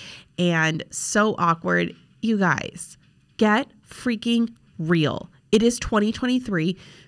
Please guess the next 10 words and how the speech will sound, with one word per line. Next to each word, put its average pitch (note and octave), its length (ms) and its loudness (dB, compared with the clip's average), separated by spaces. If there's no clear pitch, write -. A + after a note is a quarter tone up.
People A#3+ 320 2
are C#4 140 4
making G#3 500 0
millions F#3+ 800 2
and A3 340 4
millions F3+ 400 2
and E3+ 320 0
millions D#3+ 380 0
of F3 80 -2
dollars E3 600 -2